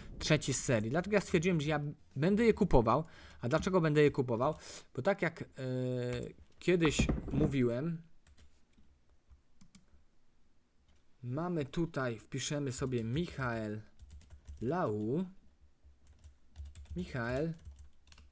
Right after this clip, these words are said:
L. Jordan, tak? I teraz mamy tak. Ten gość, który tworzył te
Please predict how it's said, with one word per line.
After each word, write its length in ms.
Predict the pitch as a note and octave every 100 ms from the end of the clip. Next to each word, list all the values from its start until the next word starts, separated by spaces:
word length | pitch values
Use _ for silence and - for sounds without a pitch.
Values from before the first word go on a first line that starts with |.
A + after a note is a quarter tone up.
| - - - - _ - - - - -
L. 220 | A2+ A#2+ B2 - - -
Jordan, 500 | C#3+ C#3 A2+ G2+ F#2 -
tak? 400 | - C#3 - - - _ _ - _ - - - _ _ _ _ - - - - - _ _ _ _
I 140 | C4 C#4+
teraz 320 | G3+ G3+ F#3
mamy 280 | C#3+ D3+ D3
tak. 360 | C#3+ G#2+ - - - - -
Ten 200 | A#3 G3
gość, 240 | E3 D#3+
który 260 | - C3+ B2
tworzył 420 | - F#3 D3 B2
te 320 | - A#2+ A2